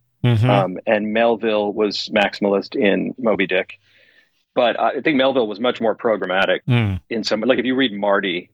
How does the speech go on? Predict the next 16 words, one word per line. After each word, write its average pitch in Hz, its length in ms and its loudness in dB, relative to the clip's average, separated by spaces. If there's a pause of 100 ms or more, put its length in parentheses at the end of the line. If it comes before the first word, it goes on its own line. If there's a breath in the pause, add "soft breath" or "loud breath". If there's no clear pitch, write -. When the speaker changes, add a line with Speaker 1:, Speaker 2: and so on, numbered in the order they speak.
(120)
Speaker 2:
the 113 60 -4
book 101 260 0
that 104 120 -2 (180)
kind 113 260 0
of 101 140 -8
made 104 240 0
Moby 95 240 -2
Dick 92 200 0
possible, 104 540 -2 (460 loud breath)
it's, - 320 0 (600)
it's 110 200 -4
a 101 80 2 (120)
kind 107 160 2
of 98 80 2
a 95 60 0
slog, 87 480 0